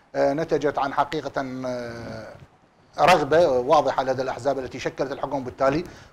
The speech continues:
ظهرت حكومة السيد السوداني ببرنامجها حقيقة الحكومي الذي يتضمن الجانب السياسي الاقتصادي ومن ثم العلاقات الخارجية. أعتقد أنه الآن فعل العلاقات الخارجية خدمة للجانب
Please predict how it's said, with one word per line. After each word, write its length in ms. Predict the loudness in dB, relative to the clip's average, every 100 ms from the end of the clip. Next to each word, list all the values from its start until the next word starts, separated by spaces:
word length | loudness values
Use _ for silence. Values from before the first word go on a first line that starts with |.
| 0
ظهرت 360 | 4 8 6 4
حكومة 280 | -4 -2 -4
السيد 340 | -4 -8 -6 -4 -2
السوداني 840 | 0 -2 -4 -4 0 2 2 2
ببرنامجها 920 | 0 0 0 0 0 2 0 2 2
حقيقة 500 | 2 -4 -6 -6 -6
الحكومي 540 | -4 -4 -2 -2 -2 -6 -18 -10 -2
الذي 200 | 0 2
يتضمن 540 | 2 4 4 2 -2
الجانب 500 | -2 2 6 6 2 -8 -12
السياسي 560 | -10 0 6 6 6 0
الاقتصادي 680 | 0 -4 -4 2 4 4 0
ومن 220 | 0 -2
ثم 320 | -4 0 -2 -2 -10 0
العلاقات 560 | 2 6 6 6 2 0
الخارجية. 640 | 2 2 2 0 0 0 -4 -10 4
أعتقد 640 | 6 8 6 2 2 0 0
أنه 140 | 0
الآن 520 | 2 6 6 6 2 0 2 4 4 4 2 -2 -2
فعل 420 | 2 4 4 2
العلاقات 720 | 2 0 -2 2 2 4 2
الخارجية 460 | 4 4 4 4 2
خدمة 300 | 2 0 0
للجانب 500 | 2 2 6 6 4